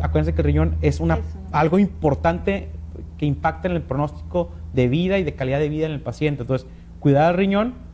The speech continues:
Speaker 1: por una pastillita y por la vitamina D tres no, no es nada, nada difícil y es algo que son, son cosas que se tienen que abordar desde el inicio de la enfermedad. El plaquenil no solamente nos ayuda, el, la hidroxicloroquina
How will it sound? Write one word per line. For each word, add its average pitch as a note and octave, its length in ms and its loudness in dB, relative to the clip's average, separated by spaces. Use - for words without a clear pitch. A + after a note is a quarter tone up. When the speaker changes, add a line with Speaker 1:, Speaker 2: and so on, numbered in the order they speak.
Speaker 1:
por C3+ 140 4
una F3 160 2
pastillita F#3 680 0
y D#3 100 4
por C3 200 0
la B2 80 0
vitamina D3 500 0
D F3 120 4
tres F#3 360 -2
no, D#3 680 6
no D3+ 160 4
es D#3 140 2
nada, D#3 720 2
nada C#3 1040 2
difícil A3 500 0
y D#3+ 60 -2
es D3 60 -4
algo E3 180 2
que - 140 -4
son, D#3+ 340 -2
son D#3 180 -6
cosas E3+ 180 0
que E3+ 100 -6
se D3+ 60 -6
tienen D3+ 240 -4
que - 80 -4
abordar C#3+ 360 2
desde C#3+ 320 4
el D3 80 4
inicio D#3 400 2
de F3 80 2
la D3 60 -2
enfermedad. A#2 520 -4
El C3+ 120 0
plaquenil D3+ 320 0
no D#3+ 40 -2
solamente E3 440 -2
nos D3+ 120 -4
ayuda, C#3+ 280 -2
el, C3 500 -2
la C3+ 100 2
hidroxicloroquina C#3 800 0